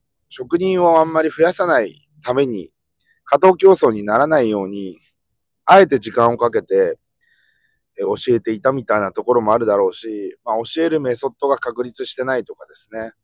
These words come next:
えー、効率的な教え方ができてないとか、今だとね、動画教材とか使えばできるわけですけれども、まあ、未だにね、<clears throat> 義務教育の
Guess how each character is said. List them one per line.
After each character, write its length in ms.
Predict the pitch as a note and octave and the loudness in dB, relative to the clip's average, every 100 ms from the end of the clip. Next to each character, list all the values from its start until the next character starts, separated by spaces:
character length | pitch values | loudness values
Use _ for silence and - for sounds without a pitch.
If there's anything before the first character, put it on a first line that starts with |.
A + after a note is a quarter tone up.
| _ _ _ _ _ _ - | _ _ _ _ _ _ -2
え 680 | A2+ A#2 A2+ A2 A2 G#2 G2+ | 2 6 6 6 6 4 2
ー、 20 | - | -2
効 220 | C3+ D3 | 2 2
率 220 | D3 - | 2 -4
的 220 | D#3 C3+ C#3 | -6 -4 -2
な 80 | |
教 240 | C3+ B2+ C3+ | -2 0 0
え 20 | |
方 240 | C3 B2+ | 2 2
が 120 | B2 A#2+ | 4 2
で 120 | C3 | 0
き 100 | - | -4
て 100 | G2+ | -4
な 120 | F#2 | -4
い 100 | E2+ | -10
と 100 | - | -12
か、 200 | - E2 - - _ _ _ F#3 | -10 -10 -12 -20 _ _ _ -2
今 180 | G3+ | 0
だ 140 | B2+ - | 0 -4
と 120 | G2 | -8
ね、 160 | B2 A2+ | -8 0
動 200 | B2+ C3 | 0 0
画 140 | C3 | -2
教 180 | C#3+ B2 | -2 -2
材 220 | G2+ D#2+ | -2 -6
と 100 | - | -12
か 80 | - | -20
使 240 | - G#2 | -6 -6
え 60 | F2+ | -4
ば 100 | E2+ | -8
で 100 | F2+ | -10
き 120 | A#2+ | -2
る 60 | A2 | -2
わ 60 | |
け 120 | - | -2
で 80 | D2+ | -14
す 100 | - | -16
け 100 | - | -16
れ 80 | E2+ | -10
ど 140 | F2+ | -10
も、 300 | F#2 F#2 F2 _ _ _ _ _ _ _ - | -8 -10 -10 _ _ _ _ _ _ _ -2
ま 80 | E3+ | 0
あ、 40 | |
未 260 | D3 G3 A3 | 4 6 8
だ 160 | G#3 | 6
に 100 | G#3 | 6
ね、 120 | G3+ G3 - _ - | 2 0 -4 _ -20
<clears throat> 360 | - - _ _ | -20 -20 _ _
義 60 | D3+ | -4
務 160 | E3 | -2
教 220 | F3 F3 | 2 4
育 200 | D3 B2 | 4 0
の 200 | G2+ F2 | -4 -8